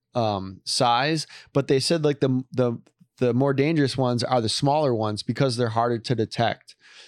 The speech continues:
So, like, the larger one that you see coming and it's like, "Oh, it's coming," and whatever, like, you can see that and they could, like, send a bunch of, like, all the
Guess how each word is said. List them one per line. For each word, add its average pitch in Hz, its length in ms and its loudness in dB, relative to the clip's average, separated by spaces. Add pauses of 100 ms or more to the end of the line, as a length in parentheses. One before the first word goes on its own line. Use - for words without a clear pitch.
So, - 160 0
like, 139 140 0
the 135 80 2
larger 139 400 2
one 165 180 0
that 147 140 0
you 127 80 0
see 135 240 0
coming 135 420 -2
and 127 80 0
it's 113 80 -2
like, 113 100 0
"Oh, 139 280 0
it's 131 100 -6
coming," 147 300 -4
and 139 160 -4
whatever, 135 340 -2 (240)
like, 127 160 2
you 151 140 2
can 143 100 0
see 139 220 0
that 147 260 0
and 127 100 0
they 127 60 2
could, 131 160 0
like, 120 240 0 (100)
send 139 380 0
a 135 60 0
bunch 131 280 -2
of, 143 60 0
like, 120 260 -2 (200)
all 139 200 2
the 135 300 -2